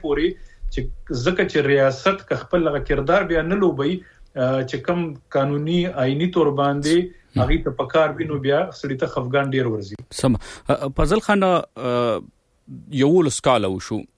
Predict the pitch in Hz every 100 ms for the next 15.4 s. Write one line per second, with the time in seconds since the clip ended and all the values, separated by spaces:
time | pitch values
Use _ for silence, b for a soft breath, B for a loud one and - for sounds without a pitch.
0 | - 120 131 170 - 160 160 135 131 123
1 | 117 - - - 82 101 98 95 95 90
2 | 104 - 104 104 147 139 113 113 113 120
3 | 117 110 - 110 - B B B - 117
4 | - 156 147 123 156 160 135 - 165 135
5 | 139 131 113 - 113 101 101 - - -
6 | 107 101 117 135 117 135 120 104 113 107
7 | 98 98 107 101 98 - - 90 101 95
8 | - - 110 104 113 101 98 98 92 101
9 | 95 95 - 127 117 104 95 104 104 101
10 | 98 98 104 - 110 - 92 110 110 -
11 | 107 - B B B B 104 92 - 135
12 | 135 185 - 165 147 156 151 135 123 120
13 | 117 123 123 151 123 117 135 139 143 123
14 | 127 - 120 117 - 120 113 110 101 104
15 | 123 135 120 113